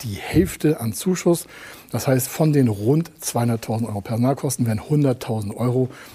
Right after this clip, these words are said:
ein Zuschuss und Zuschuss geschenktes Geld für, für den Staat. Warum? Der Staat will, dass da neue Arbeitsfelder entstehen, dass innovativ vorangekommen wird. Warum?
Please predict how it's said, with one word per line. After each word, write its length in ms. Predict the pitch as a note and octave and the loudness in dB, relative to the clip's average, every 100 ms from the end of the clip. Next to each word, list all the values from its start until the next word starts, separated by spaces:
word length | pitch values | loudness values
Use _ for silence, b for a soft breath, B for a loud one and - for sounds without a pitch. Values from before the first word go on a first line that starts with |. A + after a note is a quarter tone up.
| B | B
ein 180 | G#2 F#2 | -8 -6
Zuschuss 480 | - G3 F3+ F3+ - | 0 2 4 2 2
und 140 | A#2 | 0
Zuschuss 340 | - D3 C#3 - | 2 2 0 -4
geschenktes 380 | B2+ B2 A#2 | -2 0 0
Geld 180 | - A2+ | -4 -6
für, 300 | - A#2 F2 - | -6 -12 -14 -12
für 140 | - | -8
den 120 | G2+ E2 | -6 -6
Staat. 400 | - C3+ G#3+ - | -2 0 0 -2
Warum? 400 | A2 A#2 A3 D4 B B B B B B _ | 2 10 10 10 B B B B B B _
Der 120 | A#2 | -4
Staat 320 | - D#3+ F3+ C3 | 4 6 6 8
will, 180 | F3+ | 8
dass 160 | F3 C3+ | 8 2
da 140 | C3+ | 2
neue 160 | A#2+ A#2+ | 2 4
Arbeitsfelder 440 | C#3 F#3 - D#3 D3+ | 4 4 4 4 4
entstehen, 260 | C#3 C#3+ | 4 2
dass 120 | C3 | 2
innovativ 420 | C3 C3 A2+ D#3 - | 0 0 0 -2 -2
vorangekommen 540 | - D3+ D3+ D3+ C#3 | 0 0 0 0 4
wird. 200 | C#3 C3+ | 4 2
Warum? 260 | A#2 D#3+ | 4 6